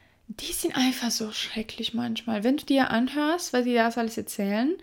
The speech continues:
ist einfach so schrecklich. Es ist immer so, dass irgendeine gestorben ist, dass irgendeine vergewaltigt wird, dass irgendeine entführt wird oder wie auch immer, irgendwas mal, oder ein Psychopath ist oder wie auch immer. Eine Zeit lang ist tatsächlich cool, das, das anzuhören, ist so ein, so ein Nerv-, Nervenkitzel die ganze Zeit, wo man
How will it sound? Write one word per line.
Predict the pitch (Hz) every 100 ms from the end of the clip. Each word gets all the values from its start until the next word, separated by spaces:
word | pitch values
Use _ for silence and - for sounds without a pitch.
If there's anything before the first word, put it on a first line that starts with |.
| -
ist | - 269 -
einfach | 277 302 - 311
so | - 320
schrecklich. | - - 359 392 - 330 320 320 - - _
Es | 254 254
ist |
immer | 247 262 359
so, | 392 311 330
dass | 311 233
irgendeine | - 190 180
gestorben | 175 185 214 208 208
ist, | 208
dass | 190 -
irgendeine | 175 180
vergewaltigt | 175 190 196 190 180 190
wird, | 180 175
dass | 180
irgendeine | - 185 180 180 175 175
entführt | 208 202 - 208 196 190 -
wird | 185 180 -
oder | 196 190 185
wie | 175 170 196
auch | 190 190
immer, | 202 190 185 -
irgendwas | 185 185 190
mal, | 190
oder | 180 202
ein | 208
Psychopath | 202 - 233 185 185 -
ist | -
oder | 196
wie | 180
auch | 185
immer. | 190 180 -
Eine | - 240 392
Zeit | - 196 202
lang | 349 494
ist | 269
tatsächlich | - 226 240 214 -
cool, | 185
das, | 175 220 - 202
das | 208 208
anzuhören, | 214 226 220 240
ist | 247
so | 202
ein, | 185 185 - - - -
so | - 185
ein | 175
Nerv-, | 220 233 233 226 -
Nervenkitzel | 202 220 240 233 - - 226
die | 214
ganze | 214 214 220
Zeit, | - 208
wo | 196
man | 185 180